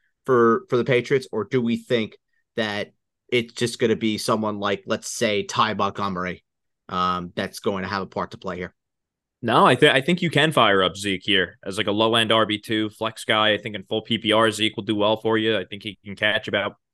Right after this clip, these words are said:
Speaker 2: four or five balls in this one. I, I know that, uh, Bailey Zappi will be starting, right? I don't think he's gonna be pushing the ball down the field a whole lot. This, this game,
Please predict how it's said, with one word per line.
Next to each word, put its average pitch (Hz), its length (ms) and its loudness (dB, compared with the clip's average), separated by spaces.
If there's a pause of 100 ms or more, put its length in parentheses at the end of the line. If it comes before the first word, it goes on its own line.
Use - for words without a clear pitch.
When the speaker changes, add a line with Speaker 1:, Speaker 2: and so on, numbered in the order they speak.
(100)
Speaker 2:
four 110 160 -2
or 110 60 -2
five 104 320 -2
balls 110 320 0
in 117 60 -8
this 110 180 -8
one. 113 240 -2
I, 90 280 -6
I - 20 -12
know 104 160 0
that, 95 300 0 (460)
uh, 98 320 2
Bailey 107 280 2
Zappi 110 500 0
will 107 80 -14
be 104 80 -10
starting, 107 400 0
right? 107 280 4 (420)
I 101 80 -2
don't 107 160 -4
think 113 100 -4
he's 113 160 -4
gonna 117 100 -4
be 107 80 -2
pushing 120 280 -2
the 110 60 -8
ball 107 180 2
down 104 180 -4
the 98 60 -12
field 117 260 -2
a 110 60 -4
whole 113 160 0
lot. 113 360 2
This, - 180 -14
this 104 200 -12
game, 113 420 2